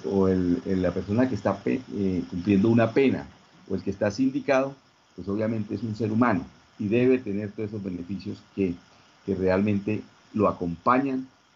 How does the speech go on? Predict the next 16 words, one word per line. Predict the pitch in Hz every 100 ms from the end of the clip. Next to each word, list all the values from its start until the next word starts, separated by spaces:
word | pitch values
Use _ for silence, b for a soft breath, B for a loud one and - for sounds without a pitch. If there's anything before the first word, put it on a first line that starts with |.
| _
en | 98
la | 87 80
cárcel. | 76 - -
Por | 92
eso, | 107 110 120 95 _ -
el | 107 98
sistema | 95 - 131 151
de | 151 127
cosas | 127 143 135
inconstitucionales | 117 110 95 - 98 87 87 104 87
que | -
fue | 87 98
señalado | 127 117 104 92
por | 85
la | 80
Corte | 135 139 -